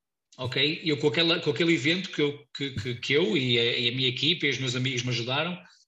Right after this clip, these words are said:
a fazer, eh, era alertar para a saúde mental. Essa foi com, esse foi, esse objetivo foi concluído com, com o sucesso.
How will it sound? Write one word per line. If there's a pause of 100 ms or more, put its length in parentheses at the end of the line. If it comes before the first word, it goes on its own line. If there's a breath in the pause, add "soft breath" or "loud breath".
(220)
a
fazer, (640)
eh,
era
alertar
para
a
saúde
mental. (120)
Essa (280)
foi
com,
esse
foi,
esse
objetivo
foi
concluído
com,
com
o
sucesso.